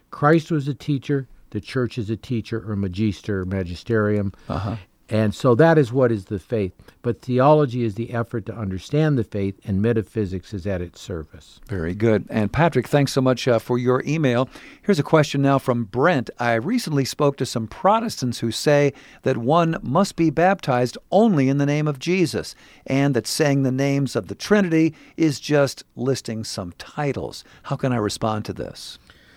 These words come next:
Speaker 1: Well, the best response is that is not a theory that would have been considered by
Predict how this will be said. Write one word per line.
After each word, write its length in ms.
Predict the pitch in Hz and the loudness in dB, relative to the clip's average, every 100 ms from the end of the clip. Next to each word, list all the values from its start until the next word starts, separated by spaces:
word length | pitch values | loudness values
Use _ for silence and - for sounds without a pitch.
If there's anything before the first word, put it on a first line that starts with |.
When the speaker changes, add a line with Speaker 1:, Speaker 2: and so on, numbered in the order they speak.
| - - _ _ - - | -20 -20 _ _ -8 4
Speaker 1:
Well, 520 | 180 160 127 107 117 | 6 8 6 -2 -6
the 100 | 113 | -2
best 360 | 104 143 151 135 | 2 2 0 -2
response 600 | 110 - 107 107 95 - | -2 -2 0 0 -2 -4
is 360 | 98 95 82 - | -2 -2 -6 -2
that 220 | 113 120 | 2 4
is 160 | 117 90 | 2 0
not 240 | 107 113 | 2 2
a 40 | 92 | 0
theory 440 | - 101 104 104 | -2 0 0 0
that 180 | 90 87 | -2 -4
would 220 | 92 98 | -4 -4
have 120 | 92 | -4
been 200 | 82 87 | -4 -6
considered 580 | 78 87 - 101 98 87 | -6 -8 -4 -2 -2 -2
by 140 | 85 | -2